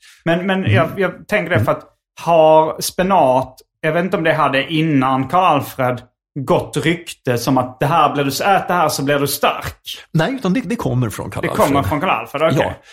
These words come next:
Speaker 2: Alltså, när, när, bara när vi kommer in, när vi väl är inne på det här, så det, det, det finns alltså en hel del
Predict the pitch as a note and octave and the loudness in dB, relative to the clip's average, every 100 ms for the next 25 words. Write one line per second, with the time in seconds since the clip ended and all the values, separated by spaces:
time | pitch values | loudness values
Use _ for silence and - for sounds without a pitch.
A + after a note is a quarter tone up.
0 | - _ _ _ _ B3 - A3+ G3 G3+ | -20 _ _ _ _ -4 -2 -2 -2 -2
1 | F3+ F#3+ A#3+ C#4+ A3 - D#3+ E3+ F3 D#3+ | -2 -2 -2 -6 -6 -4 -4 -2 -2 -2
2 | D#3+ _ _ _ _ D#3+ E3 D3 F#3 A#3 | -6 _ _ _ _ -4 -2 -2 -4 -4
3 | G3 C#3+ B3+ - F3 G#2 G#2 A2+ D#3+ D3+ | -2 -2 -4 -4 -2 -2 -2 -4 -8 -6
4 | F3+ G#3 F3 - A3+ D4+ G3+ A2 B2+ A2+ | -4 -2 -4 -6 -6 -6 -6 -4 -2 -2
5 | A#2+ G#2 G#2+ F#2+ F#2 | -2 -2 -4 -4 -2